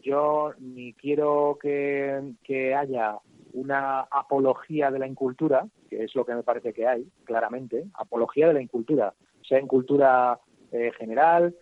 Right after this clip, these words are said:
eh, incultura sobre la historia de nuestro país, incultura, es que, eh, hay vídeos, eh, virales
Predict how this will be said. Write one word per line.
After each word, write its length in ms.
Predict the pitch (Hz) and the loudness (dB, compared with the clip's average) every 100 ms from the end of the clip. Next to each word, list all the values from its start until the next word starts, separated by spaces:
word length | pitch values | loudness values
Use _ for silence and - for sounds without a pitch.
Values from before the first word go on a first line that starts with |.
| _ | _
eh, 760 | - 113 110 110 110 110 110 107 104 | -8 -4 -4 -4 -4 -4 -6 -8 -12
incultura 680 | 113 110 - 131 127 123 120 | -14 -12 -4 2 4 4 0
sobre 240 | - 120 117 | -4 -4 -2
la 100 | 110 | -4
historia 260 | - 131 123 | -4 -2 -2
de 40 | |
nuestro 220 | 117 120 | -2 -4
país, 500 | 107 113 147 151 160 _ _ - | -2 0 0 -2 -4 _ _ -16
incultura, 460 | 117 117 - - - | -8 -4 2 2 2
es 140 | - | -4
que, 240 | - 147 - _ _ 120 | -4 -4 -6 _ _ -6
eh, 320 | 110 107 104 - | -2 0 -2 -4
hay 80 | |
vídeos, 500 | 117 120 151 131 107 - - | -4 -2 2 4 2 -2 -14
eh, 420 | - 110 110 107 101 | -6 -2 0 -2 -4
virales 480 | 110 120 139 120 | -2 4 4 4